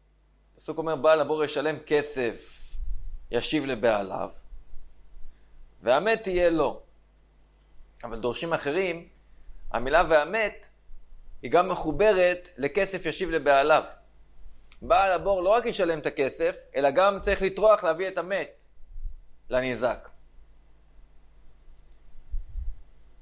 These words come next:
אמר לאביי לרבא, החידוש הזה שאבא שאול ואחרים מחדשים,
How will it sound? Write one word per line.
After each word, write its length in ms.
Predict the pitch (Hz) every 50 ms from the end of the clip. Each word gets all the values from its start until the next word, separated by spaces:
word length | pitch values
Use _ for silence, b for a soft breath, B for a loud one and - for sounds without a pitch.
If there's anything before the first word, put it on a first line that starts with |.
| - - - _ - _ _ _ - - - _ - - - - - - - - - - - - - - _ - - - - - - - _ _ -
אמר 220 | 143 190 233 269
לאביי 460 | 262 247 208 180 156 170 175 180 175
לרבא, 380 | 151 135 123 117 135 135 - 104 - - - _ - - _ - - - - - - - - - - - - - - - - - - - - -
החידוש 460 | - - - 135 117 156 220 226 -
הזה 320 | 240 185 139 127 160 143 - - - - _ _ _ _ - _ - _ _ _ _ _ _ _ _ b b b b b b b _ _ _ _ _
שאבא 760 | - - - 135 120 110 110 110 107 104 104 - 107 104 110
שאול 380 | 104 - 175 175 180 175 170 135
ואחרים 480 | 113 120 107 - - 127 127 170 185 165
מחדשים, 580 | 151 131 - 127 - - - 214 214 180 135